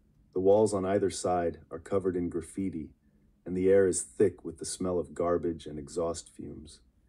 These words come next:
You walk towards the center of the alleyway,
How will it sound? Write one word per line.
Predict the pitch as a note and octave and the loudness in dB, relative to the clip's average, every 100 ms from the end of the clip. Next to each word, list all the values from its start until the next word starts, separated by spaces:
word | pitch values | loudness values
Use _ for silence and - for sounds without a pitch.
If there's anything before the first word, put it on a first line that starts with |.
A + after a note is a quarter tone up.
| _ _ _ _ _ _ _ | _ _ _ _ _ _ _
You | F#2+ | 2
walk | G#2 A2+ - | 4 4 2
towards | - G2 F2+ | 2 4 4
the | E2+ | -6
center | - G#2+ G#2 F#2 | -4 -2 0 0
of | D#2+ | 0
the | E2+ E2+ | 0 0
alleyway, | E2+ E2+ D#2 D2+ | 0 0 -2 -6